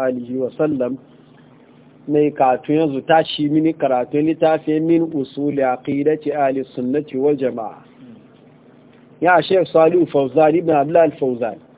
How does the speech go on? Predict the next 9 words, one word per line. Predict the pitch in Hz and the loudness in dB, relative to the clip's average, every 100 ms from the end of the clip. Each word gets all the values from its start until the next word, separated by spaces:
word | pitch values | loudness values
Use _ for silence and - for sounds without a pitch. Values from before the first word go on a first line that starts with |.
| _ _ - - - - | _ _ -20 -20 -20 -6
Ga | 143 | 4
walakin | 208 208 190 196 190 214 220 | 8 8 8 6 4 2 2
bihamdillahi. | 196 180 214 214 196 175 170 160 147 113 98 - 175 165 135 - _ _ - - - - - _ _ - - - - | 2 4 2 2 0 0 4 6 4 0 -14 -20 -20 -20 -20 -20 _ _ -20 -20 -20 -20 -20 _ _ -20 -20 -20 -2
Wale | 208 233 214 | 4 6 6
ba | 226 208 208 | 6 6 6
na | 208 208 | 6 6
man | 220 220 | 4 6
lagabe, | 214 202 175 147 143 143 - - - - - - _ _ | 4 6 2 4 2 2 -6 -20 -20 -20 -20 -20 _ _
etiyan | 190 196 - - 208 220 220 220 233 | 6 6 4 -4 2 6 6 6 2